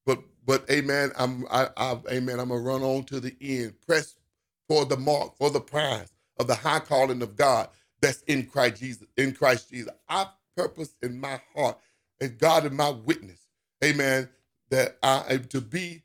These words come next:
one of the most effective apostolic voices and prophetic voices that this generation has ever known, and serve the Lord as an ambassador for Christ. Amen. And when I die, I want the, amen, praise God,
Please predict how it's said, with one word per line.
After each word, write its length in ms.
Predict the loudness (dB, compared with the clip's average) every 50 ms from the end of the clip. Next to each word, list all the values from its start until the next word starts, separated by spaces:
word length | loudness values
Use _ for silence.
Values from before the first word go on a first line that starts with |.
| _ _
one 180 | -6 -6 -4 -4
of 140 | -6 -8 -12
the 120 | -14 -14
most 600 | -14 -16 -16 -6 -2 0 0 0 0 -2 -10 -20 _ _ _ _ -6
effective 580 | -6 -6 -6 _ -2 -2 -2 -2 -4 -10 -14 -4 -2
apostolic 580 | -2 -2 -2 -6 -12 -8 -6 -4 -4 -4 -6 -8
voices 460 | -6 -2 -2 -2 -2 -4 -10 -18 -20
and 100 | -20 -18
prophetic 520 | _ -16 -16 -4 _ 2 2 2 0 -4 -6
voices 460 | -4 -4 -4 -4 -8 -10 -16 -16 -16 _ _ _ _ _ _
that 120 | -16 -12
this 140 | -12 -12 -10
generation 600 | -2 0 0 0 0 0 -2 -2 -2 -4 -10 -14 -14 -10
has 220 | -10 -12 -12 -12 _ _ _
ever 220 | -2 0 0 0 -2
known, 320 | -2 -2 -4 -4 -4 -8 -12 _ _ _ _ _
and 100 | -8 -6
serve 380 | -6 -2 2 4 4 4 4
the 80 | 2 0
Lord 360 | 2 4 4 4 4 2 0 -4 _ _ _ _
as 180 | -12 -12 -12 -12
an 140 | -14 -14 -12
ambassador 600 | -14 -10 -4 -4 -2 -2 -4 -8 -12 -12 -10 -10
for 200 | -10 -10 -12 -14
Christ. 460 | -12 _ -8 -6 -6 -8 -10 -16 _ _ _ _ _ -2
Amen. 340 | 0 0 2 0 0 -2 -4
And 120 | -6 -6 -4
when 140 | 0 2
I 120 | 2 2 2
die, 400 | 2 2 2 4 4 4 2 0 -4 _ _ _ _
I 40 | -4
want 200 | -4 -4 -4 -8
the, 120 | -10 -12 -4 0 2
amen, 420 | 2 2 2 2 0 0 -2 -4 -10 _ _ _ 0
praise 240 | 0 2 2 0 0
God, 300 | 2 2 2 2 0